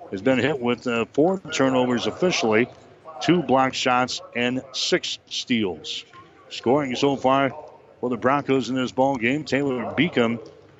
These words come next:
is, uh, leading the way for Hastings. Beacom has hit three field goals, and she is two out of two from the free throw line. She's got eight points. Caitlin Schmidt with a three and a two,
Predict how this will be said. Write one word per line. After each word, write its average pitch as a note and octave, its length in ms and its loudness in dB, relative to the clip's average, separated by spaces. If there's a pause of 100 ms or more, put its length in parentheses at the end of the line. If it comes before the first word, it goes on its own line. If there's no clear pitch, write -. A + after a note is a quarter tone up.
(100)
is, A2 300 -2
uh, A#2 240 2
leading C3 320 4
the A#2+ 100 4
way C3+ 340 4
for B2+ 140 -2
Hastings. A#2+ 440 0
Beacom B2+ 400 -2
has G#2+ 100 0
hit A#2 240 0
three C#3 320 2
field C#3 420 0
goals, A2+ 380 4
and A2 160 0
she C3 140 4
is A2 160 0
two D3+ 280 4
out B2 120 2
of G#2+ 140 0
two A#2+ 360 6 (460)
from A2 100 0
the A2+ 80 2
free D3+ 240 2
throw B2+ 240 4
line. A#2+ 300 2
She's C3 240 0
got A#2+ 240 2 (100)
eight D3+ 240 -2
points. A2+ 400 0 (420)
Caitlin B2+ 360 2
Schmidt C#3 400 -2
with A#2+ 100 -4
a A2+ 80 0
three C3+ 380 -2
and A#2+ 100 0
a A2 80 0
two, C3+ 540 2